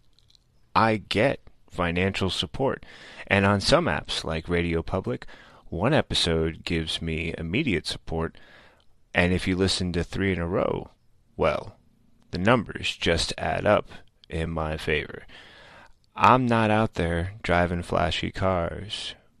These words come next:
or buying up houses. The only thing I do with every cent that I earn from you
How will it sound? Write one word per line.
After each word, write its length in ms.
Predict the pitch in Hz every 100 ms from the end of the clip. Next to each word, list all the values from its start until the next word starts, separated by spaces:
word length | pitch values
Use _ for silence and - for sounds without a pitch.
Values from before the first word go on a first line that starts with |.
| _ _
or 460 | - 82 85 82 85
buying 460 | 80 85 85 90 85
up 160 | 80
houses. 720 | - 113 101 - - 78 - - - - - - - -
The 140 | 78
only 260 | 104 139 123
thing 320 | - 120 107
I 180 | 98 95
do 360 | 95 113 90 85
with 520 | 85 82 80 - - - _ _
every 600 | 92 131 107 82 - - - _
cent 360 | - 80 73
that 140 | - 80
I 200 | 87 95
earn 240 | 87 80
from 320 | 78 - 71
you 380 | 78 139 92 67